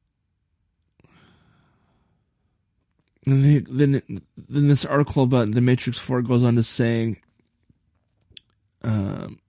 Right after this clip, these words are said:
"Is there anyone left out there who actually believes this movie will somehow recapture the lightning in the bottle of The Matrix? The Wachowskis, even if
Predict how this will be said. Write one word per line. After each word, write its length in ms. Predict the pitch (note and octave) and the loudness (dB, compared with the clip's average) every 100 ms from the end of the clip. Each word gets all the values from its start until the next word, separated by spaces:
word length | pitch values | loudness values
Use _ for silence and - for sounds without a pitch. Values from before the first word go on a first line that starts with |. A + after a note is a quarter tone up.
| _ - | _ 0
"Is 220 | D#3 D3+ | 2 4
there 200 | D#3 C#3+ _ | 4 2 _
anyone 600 | F3 G#3+ A3+ G3+ E3 A#2+ - | -2 0 2 2 2 0 -6
left 380 | - A#2+ C#3+ C#3+ | -2 0 0 -2
out 240 | - B2+ G#2 | -4 -2 0
there 160 | B2+ | 0
who 220 | B2 C3+ - - | 2 0 -4 -8
actually 440 | C3+ D3 - D3+ | -6 -4 -2 -2
believes 580 | C#3 C3 B2+ B2+ B2 C3 | -2 -2 0 0 -2 -2
this 240 | B2 A#2 | -2 -2
movie 300 | - C3 B2+ | -4 -2 0
will 340 | B2 B2 A2 A#2 | 0 0 -2 -2
somehow 640 | - C3+ B2+ A#2+ A#2 A#2+ - - - - _ | -4 -2 0 -2 -4 -6 -10 -20 -20 -20 _
recapture 640 | - D3+ - D3 C3 - C3+ | 0 0 0 -2 -2 0 0
the 120 | B2 | 0
lightning 640 | A#2 A#2+ B2 F#2+ B2 B2 - _ _ - | 0 0 -2 -2 -4 -4 -10 _ _ -8
in 140 | A2+ | -2
the 80 | A2+ | 0
bottle 380 | G2+ A2+ A#2 A#2 | 2 2 2 2
of 140 | A2+ | 0
The 100 | A2 | 0
Matrix? 840 | G#2 A2 A#2+ - C3+ B2+ - - - _ _ _ - - _ - | 0 0 0 0 0 0 -6 -14 -16 _ _ _ -20 -20 _ -2
The 140 | C#3 | 0
Wachowskis, 1040 | C3+ - F#3+ F#3+ - - A#2 A#2+ A#2 D#3 - - | 2 2 0 0 -2 0 2 2 0 -4 -10 0
even 540 | C#3+ D#3 D#3 C#3+ C3+ - _ _ _ _ _ - | 2 2 2 0 -4 -10 _ _ _ _ _ -2
if 440 | C#3 C#3 B2+ - | 2 2 0 -6